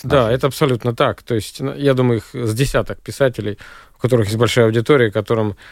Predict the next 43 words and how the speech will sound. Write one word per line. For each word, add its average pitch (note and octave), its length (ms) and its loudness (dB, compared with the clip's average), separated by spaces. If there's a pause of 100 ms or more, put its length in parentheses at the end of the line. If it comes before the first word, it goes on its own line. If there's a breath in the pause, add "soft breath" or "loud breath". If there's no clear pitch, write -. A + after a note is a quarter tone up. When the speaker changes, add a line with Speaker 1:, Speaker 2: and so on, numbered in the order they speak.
(300 loud breath)
Speaker 1:
издательство... A2 680 0 (400 soft breath)
Ну, C3 500 0
в, - 100 -14
в D3 220 -8
России A#2+ 260 2
осталось A2 400 0
одно A2+ 220 0
крупное, G#2+ 400 -4
в G#2+ 160 -6
общем, G#2+ 260 -4
издательство, G#2+ 580 0 (300 loud breath)
готовы C3 520 2
платить, A#2+ 420 -2
э, B2 140 -6
солидные A2 460 0
деньги. G2+ 420 -6 (520 soft breath)
Я B2 180 2
думаю, F#3 220 6
Акунин E3 300 0
хорошо, D#3 520 -4
э, A#2+ 420 -2
Speaker 2:
Ну B2+ 160 4
да, A2 180 4
но F2+ 100 0
это G#2+ 120 -4
Speaker 1:
заработал. B2+ 60 0
Speaker 2:
исключение G2 540 2
скорее. B1+ 320 0
Speaker 1:
Но F3+ 140 4
это G3+ 140 2
Speaker 2:
Да. F3 60 0
Speaker 1:
с - 40 -6
дес-, F#3+ 200 -4
их F#3 160 -6
всего F3+ 280 2
с B2 80 0
десяток A#2+ 520 -4
примерно, A2 520 -2
да. A#2 180 -8 (240)
Speaker 2:
А - 100 -6
к-, - 100 -4
а - 40 4
за, B2+ 140 2